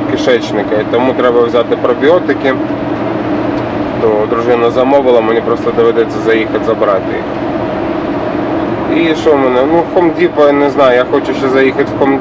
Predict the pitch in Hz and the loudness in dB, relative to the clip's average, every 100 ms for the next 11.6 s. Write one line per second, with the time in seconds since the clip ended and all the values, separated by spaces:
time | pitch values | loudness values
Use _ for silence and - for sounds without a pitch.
0 | 147 156 135 127 127 123 131 127 120 123 | 0 0 0 2 0 0 0 0 0 0
1 | 127 120 117 123 120 123 143 143 156 170 | 2 2 2 2 0 0 2 4 4 2
2 | 175 - - - - - - - - - | 0 -6 -6 -6 -6 -6 -6 -4 -4 -4
3 | - - - 135 120 127 135 131 120 113 | -4 -6 -4 -2 2 2 4 2 0 2
4 | 127 127 123 120 120 120 139 147 160 156 | 2 4 4 2 0 0 2 2 2 2
5 | 135 113 113 107 107 107 107 104 107 120 | 0 0 -2 0 0 2 2 2 0 0
6 | 120 113 107 107 107 131 120 - 117 135 | 2 2 2 2 0 0 0 -2 -2 0
7 | 139 165 139 120 104 110 117 110 110 - | 2 2 2 0 0 -2 0 0 -2 -6
8 | - - - - - 294 339 339 330 320 | -6 -6 -4 -4 -4 -4 -4 -4 -6 -6
9 | 339 - - - - - 330 - - - | -6 -6 -4 -4 -4 -4 -2 -2 -4 -4
10 | - - - 123 120 113 127 120 113 123 | -4 -4 -2 2 0 2 0 0 0 0
11 | 120 120 117 107 104 104 | 2 2 2 2 -2 -4